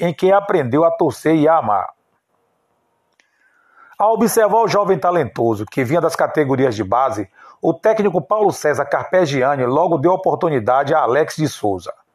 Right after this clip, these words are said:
Desta forma, o craque entrou, desta forma, o craque estreou no time profissional do Coritiba em abril de mil novecentos e noventa e cinco,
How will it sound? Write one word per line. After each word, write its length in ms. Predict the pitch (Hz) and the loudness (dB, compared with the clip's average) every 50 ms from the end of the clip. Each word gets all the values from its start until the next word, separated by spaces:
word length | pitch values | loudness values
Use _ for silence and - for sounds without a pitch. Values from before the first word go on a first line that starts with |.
| _ _ _ _ _ _ _ _ _ - - - - | _ _ _ _ _ _ _ _ _ -20 -20 -12 -6
Desta 360 | 127 170 175 170 - 170 139 | -2 -2 -2 0 0 -2 -2
forma, 480 | - - 165 180 175 147 127 113 98 - - - - _ | 0 0 0 2 2 2 0 -2 -4 -6 -10 -20 -8 _
o 120 | - 175 170 | -2 -2 0
craque 360 | 175 - 208 214 214 220 208 | 0 0 0 0 0 0 -2
entrou, 400 | 180 127 - - 151 139 - - _ _ _ _ _ _ _ _ _ _ - _ - | -2 -2 -4 -6 -8 -8 -8 -10 _ _ _ _ _ _ _ _ _ _ -20 _ -8
desta 420 | 123 123 175 185 190 - 180 147 | -4 -2 -2 0 0 0 0 -2
forma, 560 | - - - 160 185 175 147 127 117 101 92 - - - - - | -2 -2 -2 0 0 0 0 0 -2 -2 -4 -8 -16 -10 -4 -2
o 120 | 165 156 | -2 -2
craque 300 | - 196 208 214 214 - | 0 0 0 0 0 0
estreou 500 | 208 175 - - 180 165 151 151 160 175 | -2 -2 0 0 0 2 2 2 2 2
no 140 | 170 165 151 | 2 0 -2
time 220 | - - 175 170 | -2 -2 -2 -2
profissional 640 | - - 190 202 196 202 - - 170 156 143 143 139 | -2 -2 -2 -2 -2 -4 -4 -2 -2 0 0 0 0
do 120 | 135 131 | 0 -2
Coritiba 640 | 127 - 147 131 123 101 - - 160 156 143 151 156 - | -2 0 0 0 -2 -2 -4 -2 -2 0 0 0 0 0
em 140 | 160 180 | 0 2
abril 320 | 190 170 127 117 135 160 180 | 2 0 0 0 0 -2 0
de 120 | 156 185 | 0 -2
mil 120 | 160 170 180 | -2 0 0
novecentos 520 | 180 175 160 175 180 - - 170 170 147 | 0 0 0 0 -2 -2 -2 -2 -2 -2
e 40 | 151 | -2
noventa 360 | 165 143 123 160 180 - 170 | -2 -2 -2 -2 -2 -2 -2
e 80 | 151 - | -2 -2
cinco, 500 | - - - 131 135 131 - - - | -4 -8 -8 -8 -8 -6 -4 -6 -8